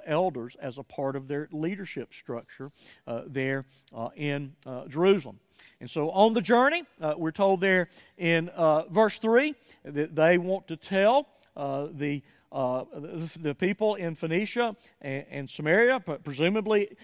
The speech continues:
uh, either churches and synagogues or, or, or both, uh, that, uh, they wanted to tell them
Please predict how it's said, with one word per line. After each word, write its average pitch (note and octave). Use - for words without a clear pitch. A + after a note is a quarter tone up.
uh, C3
either F3
churches G#3
and D#3
synagogues G#3
or, C#3+
or, B2+
or A#2+
both, F3+
uh, D3
that, E3+
uh, E3
they D#3+
wanted G#3
to -
tell C4+
them D#3